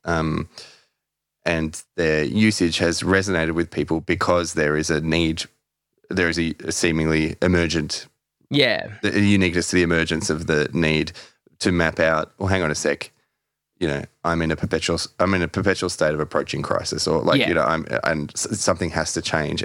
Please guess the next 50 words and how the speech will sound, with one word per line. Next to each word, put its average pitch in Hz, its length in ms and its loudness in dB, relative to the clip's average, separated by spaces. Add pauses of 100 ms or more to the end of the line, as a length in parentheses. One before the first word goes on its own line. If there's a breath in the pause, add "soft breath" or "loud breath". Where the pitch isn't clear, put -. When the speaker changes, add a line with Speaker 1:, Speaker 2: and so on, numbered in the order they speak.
Speaker 1:
And 80 120 2
I 76 80 0
feel 82 240 0
like 78 340 0 (360 soft breath)
whatever 87 280 2
it 82 80 2
is 90 340 0
may 85 180 2
be 82 120 2
out 78 120 2
of 80 60 -6
my 76 140 0
hands 82 340 -2
to 101 60 -4
change. 107 360 -2 (400 loud breath)
The 95 160 0
degree 85 320 0
to - 120 -6
which 85 180 -2
that 85 140 2
is 85 100 -4
true 90 360 2
or 82 160 0
not 87 240 0
is 82 120 -2
not 85 160 2
really 82 160 2
the 78 80 0
point, 98 300 -2
but 73 160 2
the 76 100 -4
fact - 300 -2
that 73 200 -2
that's, - 320 -4 (720 soft breath)
I - 60 -10
think 71 160 -6
that's, - 280 -6
um, 76 300 -6 (720)
yeah, 80 160 -2
it's - 180 -6
not, 101 240 0
it's 104 120 0
not, 110 240 2
it's 117 340 0
not 135 140 4
information 90 440 0
that's 82 140 -2
implicit 78 380 -4
in 73 140 0
the, 69 200 -2